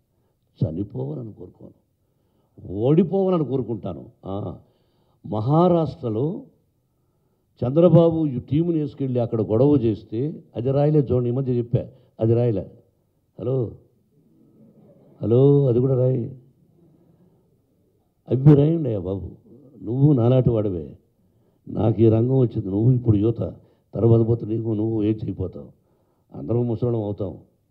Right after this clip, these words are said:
నేనేం పదహారు సంవత్సరాల కుర్రోడా, నలభై అడుగులు దూకా,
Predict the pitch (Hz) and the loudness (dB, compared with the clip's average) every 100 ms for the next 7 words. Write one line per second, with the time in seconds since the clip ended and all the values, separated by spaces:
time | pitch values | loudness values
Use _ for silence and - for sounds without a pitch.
0 | _ _ _ _ _ - 92 107 107 107 | _ _ _ _ _ -10 -4 -4 -4 -2
1 | 113 110 110 110 90 104 113 101 82 - | -2 -4 -6 -8 -6 -4 0 0 -4 -10
2 | _ _ _ _ _ - 107 104 107 107 | _ _ _ _ _ -8 -4 0 2 4
3 | 120 107 101 82 73 | 2 0 -2 -4 -8